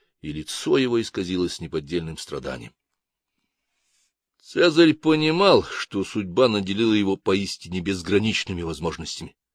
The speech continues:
Парочка отборных угроз. Этот нелепый консул никогда уже не осмелится показаться в Сенате. Как только Юлий заговорил,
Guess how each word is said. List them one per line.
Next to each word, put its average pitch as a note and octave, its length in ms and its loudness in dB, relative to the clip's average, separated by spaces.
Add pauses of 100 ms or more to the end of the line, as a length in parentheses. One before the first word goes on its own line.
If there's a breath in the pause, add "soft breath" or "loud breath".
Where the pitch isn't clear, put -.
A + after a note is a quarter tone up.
(460)
Парочка C#3 800 4
отборных F#2 680 0
угроз. F2+ 720 0 (880)
Этот E3 460 4
нелепый F#3+ 480 4
консул E3+ 600 -2
никогда D#3 420 -2
уже C3+ 160 -2
не C3+ 80 -2
осмелится A#2+ 560 -4
показаться F2+ 600 -2
в - 60 -12
Сенате. - 440 -10 (1200)
Как - 240 -4
только F#2+ 340 2
Юлий F#2 400 0
заговорил, G2 680 2